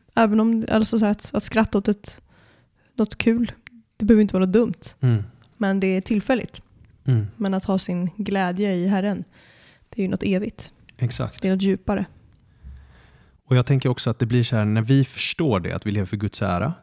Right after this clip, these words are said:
Speaker 1: Mm.
Speaker 2: och att Gud blir förhärligad när vi tror och litar på honom, då behöver inte vi hela tiden, eh,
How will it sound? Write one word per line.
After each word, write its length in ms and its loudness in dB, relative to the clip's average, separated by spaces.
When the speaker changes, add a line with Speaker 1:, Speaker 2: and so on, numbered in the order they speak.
Speaker 1:
Mm. 200 0
Speaker 2:
och 160 0
att 120 -2
Gud 180 2
blir 100 -2
förhärligad 280 0
när 80 0
vi 80 -2
tror 460 0
och 80 2
litar 280 0
på 120 -6
honom, 200 -6
då 80 2
behöver 280 4
inte 180 0
vi 220 2
hela 180 0
tiden, 540 -2
eh, 180 -6